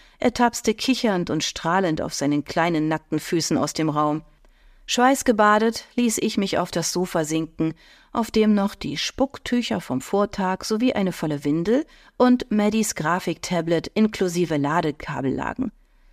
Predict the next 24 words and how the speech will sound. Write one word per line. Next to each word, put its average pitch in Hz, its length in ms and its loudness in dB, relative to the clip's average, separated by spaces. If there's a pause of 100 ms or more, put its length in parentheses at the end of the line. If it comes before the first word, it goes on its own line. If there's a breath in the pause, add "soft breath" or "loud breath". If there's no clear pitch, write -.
(140)
„Sch, - 880 -14 (100)
sch, - 760 -12 (440)
sch“, - 540 -10
machte - 280 -2
ich, - 160 -6 (280 loud breath)
während 196 340 0
ich - 220 -4
rhythmisch 190 420 0
auf - 180 -4
der 156 120 -4
Sofakante 165 680 -2
vor- 185 380 0
und - 160 -2
zurückwippte 170 760 -2 (360 loud breath)
und 214 280 -2
beiden 220 360 2
Babys 185 420 0
den 160 140 0
Rücken 151 300 -6
klopfte. - 520 -10 (640)
Ich 226 240 2
unterdrückte 214 680 0
ein 170 180 -2
Aufseufzen. 156 800 -4